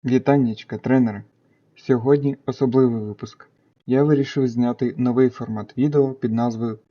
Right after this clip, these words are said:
Poké News. Тут я буду розглядати новини зі всесвіту покемонів з перевіреною та доповненою інформацією, яку я зможу знайти. Але перед початком відео хочу також звернути вашу увагу на ситуацію в нашій країні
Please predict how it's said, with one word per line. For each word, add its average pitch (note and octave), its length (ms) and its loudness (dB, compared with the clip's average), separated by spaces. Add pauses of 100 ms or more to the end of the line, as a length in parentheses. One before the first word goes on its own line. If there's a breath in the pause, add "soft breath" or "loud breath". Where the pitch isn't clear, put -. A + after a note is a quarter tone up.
Poké C#3+ 260 0
News. G#2+ 360 -6 (600 soft breath)
Тут F#3 200 2 (220)
я B2 100 -2
буду B2+ 260 2
розглядати B2 760 0
новини C3 500 0 (160)
зі A#2 160 -4
всесвіту B2+ 680 -2
покемонів A2 520 -8 (380)
з - 80 -20
перевіреною B2 720 2
та D3+ 180 0
доповненою B2+ 640 0
інформацією, A#2+ 800 -4
яку C#3+ 200 -2
я C3+ 100 4
зможу A#2 380 -4
знайти. A2 380 -10 (460 soft breath)
Але B2 220 0
перед B2 300 -6
початком A#2+ 500 -6
відео B2 360 0 (380 soft breath)
хочу C#3 380 -2
також B2+ 380 -4
звернути A#2+ 500 -4
вашу B2 360 -4
увагу B2+ 340 -6
на B2 160 -4
ситуацію C#3+ 600 -4
в B2+ 40 -6
нашій B2+ 420 -4
країні A2+ 540 -6